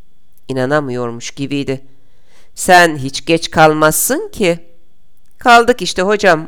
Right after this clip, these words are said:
akşam uyuyamadım. Sabaha karşı sızmışım, kalkamadım." Yine kızmadı, aklı başka yerdeydi. "Nasıl geldin peki buraya?" "Çetin getirdi, çocuk gelip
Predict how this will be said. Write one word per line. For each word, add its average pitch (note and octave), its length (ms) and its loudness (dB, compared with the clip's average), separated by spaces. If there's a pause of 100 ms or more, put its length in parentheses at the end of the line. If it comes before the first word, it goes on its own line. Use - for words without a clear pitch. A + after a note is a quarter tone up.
akşam F3+ 420 2
uyuyamadım. E3 680 2 (300)
Sabaha F3+ 520 6
karşı D#3 380 2
sızmışım, D#3+ 560 -4
kalkamadım." D#3 680 2 (2250)
Yine G#3 360 6
kızmadı, F#3+ 480 4
aklı G3+ 440 2
başka E3 320 2
yerdeydi. D3+ 680 4 (160)
"Nasıl G3 220 -4
geldin D#3+ 380 6
peki D3+ 260 -8
buraya?" D#3 380 2 (600)
"Çetin C#4+ 340 -4
getirdi, E3 520 0 (120)
çocuk D#3 320 -12
gelip D#3+ 280 -2